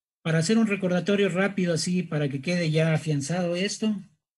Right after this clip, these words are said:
las válvulas distribuidoras son las que les se indican aquí. La forma de seleccionar van a ser por vías, posiciones y el tipo de accionamiento. Entonces, ahí va a quedar ustedes claro,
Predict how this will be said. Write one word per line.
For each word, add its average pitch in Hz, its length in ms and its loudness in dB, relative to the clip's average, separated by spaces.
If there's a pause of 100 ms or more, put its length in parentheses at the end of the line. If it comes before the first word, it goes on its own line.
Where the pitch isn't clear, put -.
(720)
las 185 240 -2
válvulas 220 460 4
distribuidoras 180 760 -2
son 170 180 -4
las 156 240 -4 (280)
que 139 200 0
les 131 220 -2
se - 380 -6
indican 143 400 0
aquí. 123 320 -6 (1200)
La 139 100 0
forma 196 360 8
de 180 100 6
seleccionar 185 880 4
van 185 200 2
a 175 60 2
ser 180 300 0
por 147 500 2
vías, 185 380 4
posiciones 175 720 2
y 147 60 2
el 131 120 0
tipo 156 280 2
de 135 80 4
accionamiento. 135 760 4 (1120)
Entonces, 151 840 2
ahí 170 200 4
va 202 100 6
a 202 40 0
quedar 185 300 4
ustedes 180 420 2
claro, 165 640 2